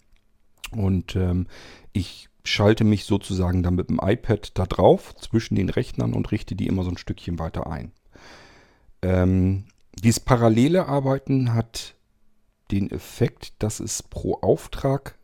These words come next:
relativ langsam vorangeht, aber, äh, es insgesamt für mich immer noch schneller vorangeht. Das heißt, ich hab überhaupt die Chance, so die Aufträge innerhalb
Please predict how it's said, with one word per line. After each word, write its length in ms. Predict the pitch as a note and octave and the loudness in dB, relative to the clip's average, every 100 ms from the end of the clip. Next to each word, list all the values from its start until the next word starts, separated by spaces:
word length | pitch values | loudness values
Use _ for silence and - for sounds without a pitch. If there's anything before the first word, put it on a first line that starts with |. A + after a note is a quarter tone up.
| - | -8
relativ 500 | G2 G2+ - F#2 - | -2 -2 -2 -6 -6
langsam 480 | F2 F2 A2 - D3 | -4 -2 -4 -4 -8
vorangeht, 720 | - C#3 C#3+ D3 D3+ G#3+ - - - _ _ _ - | -2 -2 0 -2 -2 -6 -10 -20 -20 _ _ _ -6
aber, 640 | A2+ G#2+ G#2+ A2 G#2+ A2 - _ _ | 0 0 6 6 8 4 -2 _ _
äh, 300 | G2+ G2+ G2+ - | 2 4 4 2
es 220 | F#2+ - - | -4 -4 -2
insgesamt 600 | C3 F#3 - B2+ A#2 A2+ | 2 2 2 0 2 0
für 140 | - G2 | 0 2
mich 300 | B2 - - | 2 0 0
immer 220 | A#2+ A#2 | 2 4
noch 140 | A#2 | 2
schneller 280 | - A#2+ A2 | 0 4 4
vorangeht. 360 | - F2+ F2 F2+ | 2 -2 -2 -4
Das 140 | F#2+ | 0
heißt, 200 | G#2+ A#2+ | 0 0
ich 160 | - - - | -4 -8 -6
hab 180 | A2+ | -4
überhaupt 320 | - A2+ G#2+ - | 0 2 2 0
die 60 | |
Chance, 420 | G2+ - A2+ - | -2 0 0 0
so 220 | G#2 G#2 A2 | -4 -2 -2
die 160 | G#2 | -4
Aufträge 460 | - - - G#2+ - | -6 -8 -6 -4 -4
innerhalb 840 | - G2 F#2+ F#2+ G2 - G2+ G2 | -4 -2 0 -2 -4 -6 -4 -4